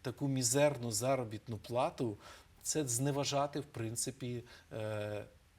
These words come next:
ту місію, яку виконує людина. В нас діти вважаються, знаєте, найдорожчими істотами. Для кожного нас, е, чи наша дитина, чи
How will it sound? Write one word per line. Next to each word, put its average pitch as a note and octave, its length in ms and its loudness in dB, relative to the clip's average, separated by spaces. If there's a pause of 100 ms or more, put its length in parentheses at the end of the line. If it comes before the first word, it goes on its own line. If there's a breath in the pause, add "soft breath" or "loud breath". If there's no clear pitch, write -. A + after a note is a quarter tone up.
(140)
ту C3 120 -2
місію, A#2+ 560 0
яку G#2+ 260 -6
виконує A#2+ 640 -4 (200 loud breath)
людина. A2 340 -2
В G#2+ 60 -6
нас E3 340 2
діти D#3+ 300 -2
вважаються, C#3+ 760 0 (460 loud breath)
знаєте, C3+ 280 -2
найдорожчими B2+ 840 0
істотами. G#2 540 0
Для A2+ 140 -2
кожного C#3+ 420 2
нас, C3+ 380 4 (380 loud breath)
е, A2 120 -2
чи A#2 160 0
наша A#2 460 2
дитина, A2+ 680 2
чи G2 380 -6